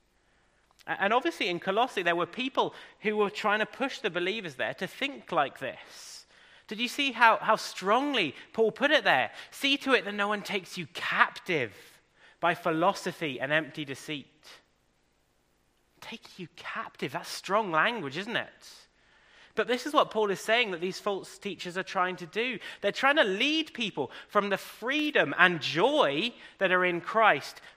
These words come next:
back to some kind of slavery. Slavery, captivity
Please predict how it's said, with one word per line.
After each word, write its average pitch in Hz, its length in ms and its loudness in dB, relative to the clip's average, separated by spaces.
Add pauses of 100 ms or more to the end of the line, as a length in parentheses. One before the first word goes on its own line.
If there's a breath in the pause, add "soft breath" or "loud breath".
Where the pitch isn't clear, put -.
back 254 260 -2
to 220 120 -6
some 269 420 -6
kind 190 280 -4
of 185 80 -6
slavery. 143 920 -6 (760 loud breath)
Slavery, 190 800 0 (180)
captivity - 920 -4